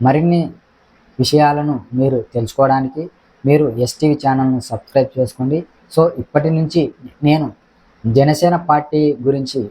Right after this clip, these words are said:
మాట్లాడతాను. జనసేన పార్టీ గురించి ఎవరన్నా తప్పుగా మాట్లాడితే వారిపై నేను స్పందించి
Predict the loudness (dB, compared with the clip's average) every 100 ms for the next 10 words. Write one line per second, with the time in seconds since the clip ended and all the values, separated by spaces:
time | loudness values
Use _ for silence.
0 | -12 _ _ _ _ _ 0 0 2 -2
1 | -2 -6 -10 -12 -4 -2 0 0 -2 0
2 | 0 0 -2 -2 -4 -6 -4 2 2 2
3 | -2 -6 -8 -14 -8 -4 -2 0 0 0
4 | -6 -2 -4 -4 _ _ -2 2 2 2
5 | 0 0 -2 -4 -4 -4 -2 0 -2 -2
6 | -4